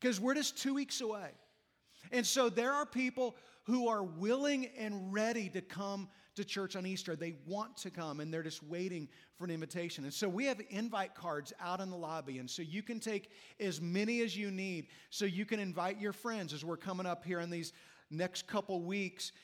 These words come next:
and just come and just tell them you will sit in a service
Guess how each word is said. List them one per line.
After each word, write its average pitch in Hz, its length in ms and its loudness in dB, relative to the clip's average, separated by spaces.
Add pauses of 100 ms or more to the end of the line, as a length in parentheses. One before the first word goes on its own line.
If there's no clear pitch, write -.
(120)
and 185 140 -2
just 220 240 0
come 208 300 0
and 202 340 -4
just 190 200 -4
tell 180 160 -4
them 190 80 -4
you 190 120 -2
will 190 160 -4
sit 180 580 -6
in 175 140 -6
a 180 80 -4
service 156 580 -6